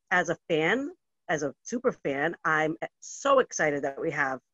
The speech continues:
Big Brother on to watch. And I'm glad that they tried to work out whatever they could in order for us to watch it. Um, you know, I, I, it bothers me when people say, you know, "This season sucks, I'm never gonna watch it."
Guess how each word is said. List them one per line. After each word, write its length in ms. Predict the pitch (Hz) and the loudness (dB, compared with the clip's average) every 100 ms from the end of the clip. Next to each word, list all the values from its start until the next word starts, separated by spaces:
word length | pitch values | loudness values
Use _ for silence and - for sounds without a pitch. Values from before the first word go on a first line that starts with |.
| _ - | _ -12
Big 160 | 175 - | -8 -2
Brother 340 | 151 143 - | -2 -2 0
on 200 | 156 143 - | 0 0 -4
to 160 | 294 | -4
watch. 640 | 269 151 123 131 - - - _ _ _ _ 180 | 0 0 -2 -8 -10 -14 -14 _ _ _ _ 0
And 320 | 165 160 151 | 4 4 2
I'm 160 | 165 165 | 0 -2
glad 420 | 151 151 165 165 | -2 2 2 2
that 280 | 165 156 - - | 2 2 -2 -4
they 420 | 151 147 147 156 - _ _ _ _ _ _ | -2 0 -2 -6 -12 _ _ _ _ _ _
tried 300 | - 175 180 | -6 -4 -2
to 80 | 160 | -2
work 320 | 165 185 - | 0 0 0
out 120 | 165 | 0
whatever 260 | 165 165 160 | 2 2 2
they 140 | 160 | 0
could 260 | 151 - 190 | -2 -2 -2
in 100 | 160 | -2
order 300 | - 170 - - _ - | -2 -2 -2 -8 _ -4
for 120 | 160 | 4
us 500 | 190 208 196 190 - - | 6 6 2 -6 -10 -8
to 80 | 165 | 2
watch 340 | 165 240 - | 2 2 -2
it. 220 | 139 170 - _ _ _ _ | -4 -4 -6 _ _ _ _
Um, 560 | 160 147 139 139 143 151 _ _ _ _ _ - | -2 0 0 -2 -4 -6 _ _ _ _ _ -8
you 140 | 185 | -4
know, 260 | 170 165 175 175 | 0 0 0 -2
I, 140 | 180 - | -2 -2
I, 140 | 170 - | -4 -4
it 80 | - | -4
bothers 340 | 175 190 208 202 | 0 2 0 -2
me 120 | 214 | -2
when 120 | 165 | -2
people 240 | - 170 165 | -4 -8 -4
say, 180 | 170 | -2
you 160 | 160 151 | -2 -2
know, 160 | 143 165 | -4 -6
"This 200 | - 196 | -10 -8
season 360 | 294 262 196 165 | -6 -6 -8 -10
sucks, 460 | - 220 - - | -8 -6 -6 -4
I'm 120 | 247 226 | -2 0
never 180 | 220 | -2
gonna 160 | 196 196 | -2 -4
watch 200 | 143 | -4
it." 80 | - | -6